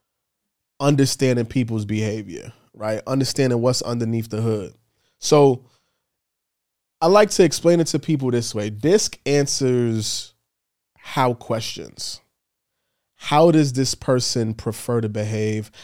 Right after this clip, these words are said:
How is this person gonna act? How is this person going to do this particular thing?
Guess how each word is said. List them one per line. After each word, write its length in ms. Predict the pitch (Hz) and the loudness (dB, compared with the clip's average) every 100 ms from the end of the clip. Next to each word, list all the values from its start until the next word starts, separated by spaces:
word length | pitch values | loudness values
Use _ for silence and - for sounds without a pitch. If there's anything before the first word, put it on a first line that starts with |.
| - | -18
How 320 | - 139 147 | -4 2 2
is 120 | 143 | 2
this 140 | 123 120 | 0 -4
person 480 | - 120 - 113 110 | 0 0 0 -2 -2
gonna 240 | 107 107 | -4 -6
act? 380 | - 110 101 - - - | -6 -6 -6 -12 -20 -20
How 380 | - - 151 165 | -14 -4 0 0
is 100 | 147 | 0
this 160 | 139 131 | -2 -4
person 480 | - 135 127 123 117 | -2 -2 -2 -4 -2
going 300 | 120 127 120 | 0 0 -2
to 180 | - | -4
do 420 | 113 120 120 113 113 _ _ _ _ _ _ _ | -2 0 0 -2 -6 _ _ _ _ _ _ _
this 160 | 120 - | -6 -4
particular 480 | 110 - 107 95 90 | -6 -6 -6 -8 -10
thing? 320 | 76 55 | -14 -16